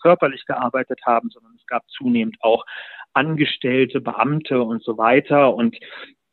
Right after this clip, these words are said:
die musste man auch mitnehmen, wenn man überhaupt, äh, Mehrheiten erreichen wollte. So, aber seither ist die Gesellschaft, also es hat sich alles, das Karussell hat sich noch fünfundzwanzig Mal weitergedreht.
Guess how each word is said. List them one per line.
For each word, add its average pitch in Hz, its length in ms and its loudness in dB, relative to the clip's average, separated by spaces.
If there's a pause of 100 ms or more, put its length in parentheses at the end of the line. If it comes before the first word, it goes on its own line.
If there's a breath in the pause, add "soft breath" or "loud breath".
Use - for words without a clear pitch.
die 139 80 0
musste 131 320 4
man 120 180 4
auch 127 240 2
mitnehmen, 131 480 0
wenn 123 80 -2
man 123 180 0
überhaupt, 123 480 -4 (100)
äh, 123 120 0
Mehrheiten 117 720 2
erreichen 107 520 0
wollte. 101 420 -2 (360 loud breath)
So, 110 240 4
aber 123 180 4
seither 147 640 2
ist - 180 -12
die 135 60 -20
Gesellschaft, 139 640 0 (400)
also 131 160 0
es 123 60 -6
hat 143 160 -2
sich - 140 -6
alles, 139 220 2
das - 140 -4
Karussell 139 480 -2
hat 139 160 -4
sich 127 120 -10
noch 135 140 -4
fünfundzwanzig 139 720 -6
Mal 113 160 2
weitergedreht. 123 680 0